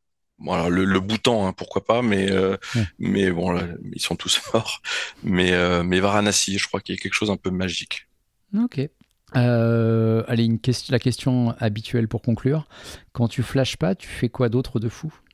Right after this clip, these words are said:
Speaker 2: T'as d'autres passions ?
Speaker 1: Euh, d'autres passions, j'en ai, je suis, alors je, je m'occupe de mes enfants, ce qui prend beaucoup de temps, hein. Je, un papa seul, euh, avec deux enfants, euh, ça prend pas mal de, de, c'est, c'est fou et c'est, euh,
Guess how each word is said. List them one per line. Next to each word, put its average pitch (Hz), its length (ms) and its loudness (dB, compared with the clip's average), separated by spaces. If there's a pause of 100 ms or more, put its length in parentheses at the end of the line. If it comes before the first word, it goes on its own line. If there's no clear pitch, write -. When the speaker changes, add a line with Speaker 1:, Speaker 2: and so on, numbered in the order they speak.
(340)
Speaker 2:
T'as 107 120 0
d'autres 113 240 2
passions ? 117 340 0 (880)
Speaker 1:
Euh, 107 160 4
d'autres 110 600 0
passions, 131 580 2
j'en 107 300 0
ai, 101 240 2
je 98 420 2
suis, 120 420 2
alors 98 220 4
je, 95 320 -2
je 95 140 -4
m'occupe 160 260 -2
de 143 80 -2
mes 120 180 2
enfants, 110 280 0
ce - 160 -2
qui 98 180 -2
prend - 240 -6
beaucoup 107 280 -6
de - 40 -20
temps, 117 300 -2
hein. 107 100 -2
Je, 98 160 -6 (180)
un 101 120 -6
papa 107 240 0
seul, 107 340 2
euh, 92 180 2
avec 98 220 0
deux 101 160 -2
enfants, 101 460 -4
euh, - 20 -10 (460)
ça - 160 -4
prend - 200 -6
pas 113 200 0
mal 113 240 2
de, 95 260 2
de, 92 500 -2 (280)
c'est, - 240 -8
c'est - 180 2
fou - 400 0
et 101 120 0
c'est, 101 300 0
euh, 95 200 2